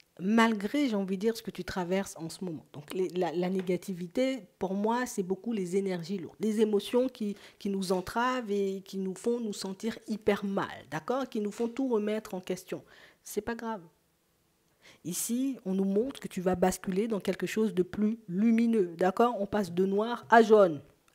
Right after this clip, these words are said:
abondance, d'accord ? Donc ça veut dire que tu vas te retrouver dans un cycle totalement différent. Pour certains, ici, on voit un peu que vous paniquez, que vous vous sentez mal, parce que vous n'arrivez pas forcément à concevoir ou tout simplement à officialiser une relation avec une personne.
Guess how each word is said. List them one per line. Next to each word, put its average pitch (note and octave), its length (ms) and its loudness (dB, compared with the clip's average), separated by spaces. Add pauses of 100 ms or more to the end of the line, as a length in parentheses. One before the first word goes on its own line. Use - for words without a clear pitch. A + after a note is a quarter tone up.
abondance, G#3+ 760 2
d'accord ? A3+ 380 2
Donc G#3 120 -2
ça G#3+ 120 2
veut A3+ 100 6
dire C4+ 160 0
que - 60 -14
tu A3 100 -8
vas G#3 160 2
te A3 100 -2
retrouver G3 440 2
dans F#3 200 -2
un F3+ 60 0
cycle G3 320 -8
totalement E3+ 540 -2
différent. D3+ 420 -10 (440)
Pour F#3 120 2
certains, B3+ 600 -4
ici, C4 260 -4
on A3 120 0
voit G#3 180 -2
un G3+ 100 -2
peu A3+ 180 -2
que G3+ 80 -6
vous E3+ 160 -8
paniquez, G3 680 -2
que A#3+ 60 -4
vous G3 120 -4
vous F#3 160 -2
sentez F#3+ 360 -2
mal, A3 420 0 (420)
parce F#3+ 160 -4
que G#3 80 2
vous G3 160 2
n'arrivez G3+ 380 4
pas B3 160 0
forcément G3+ 520 -2
à F#3 120 0
concevoir G3 720 4
ou F#3+ 80 0
tout G3 120 -8
simplement G3+ 640 2 (380)
à G3 280 0 (220)
officialiser A3+ 800 2
une G3 100 0
relation G3 520 0
avec F#3 300 -2
une F3+ 100 -6
personne. D#3 500 -4